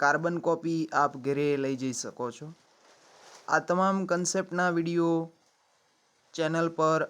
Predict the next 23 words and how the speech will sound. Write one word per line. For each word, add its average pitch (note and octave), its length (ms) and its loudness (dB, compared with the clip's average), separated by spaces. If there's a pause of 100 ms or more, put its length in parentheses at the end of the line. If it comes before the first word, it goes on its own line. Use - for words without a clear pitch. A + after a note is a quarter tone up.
(140)
અવેલેબલ C3+ 420 -2 (120)
છે, D#3+ 200 -8
જે D3+ 300 -2
આપ C#3+ 240 -4
જોઈ C#3 260 -4
શકો B2 380 -10
છો. D#3+ 100 -16 (1800)
નેગેટિવ E3+ 480 0 (120)
માર્કિંગ E3+ 400 2
હોય D3+ 340 2
કે D3+ 100 -2 (120)
નહીં? B2+ 340 -6 (200)
તો C3 100 -6 (280)
જીસેટ E3 440 -4
પરીક્ષામાં E3 840 2
હાલ C3+ 300 0
સુધી E3 420 -2 (540)
નેગેટિવ D#3+ 580 -2
માર્કિંગ D3+ 380 0 (100)
લાગુ C#3+ 320 0
થયું C3+ 480 -2
નથી, A#2+ 320 -8
પરંતુ D3 400 -4